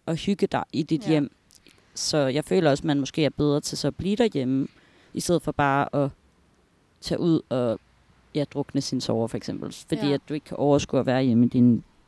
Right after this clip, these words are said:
Speaker 1: klamme lejlighed,
Speaker 2: Ja.
Speaker 1: der minder dig om din ekskæreste.
Speaker 2: <laughs> Men det er jo også det, der er mega svært. Man mangler jo nok ofte overskud til at gøre de ting. Men det er, det er fandme det værd.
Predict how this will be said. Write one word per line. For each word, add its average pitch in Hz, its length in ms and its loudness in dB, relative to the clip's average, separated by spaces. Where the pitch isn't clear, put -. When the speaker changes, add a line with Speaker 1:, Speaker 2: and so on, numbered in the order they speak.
Speaker 1:
klamme - 280 0
lejlighed, 117 380 -4
Speaker 2:
Ja. - 100 -10
Speaker 1:
der 131 60 -2
minder 127 240 4
dig 123 100 0
om 120 100 2
din 123 160 0
ekskæreste. - 520 -6
Speaker 2:
<laughs> - 520 -2
Men 240 100 -2
det 220 40 0
er 240 60 4
jo 226 60 2
også 226 140 -4
det, 226 80 -2
der 208 60 0
er 202 40 -4
mega 202 220 -4
svært. 196 280 -4
Man 190 160 -6
mangler 196 340 -4
jo 190 60 -2
nok 180 200 -10
ofte 185 300 -12
overskud 185 420 -8
til - 140 -12
at 185 80 -12
gøre 180 180 -6
de 190 80 -10
ting. 180 260 -12
Men 190 120 -8
det 220 180 -2
er, 220 160 -2
det 247 140 -6
er 233 40 -2
fandme 277 300 0
det 254 140 -4
værd. 160 200 -4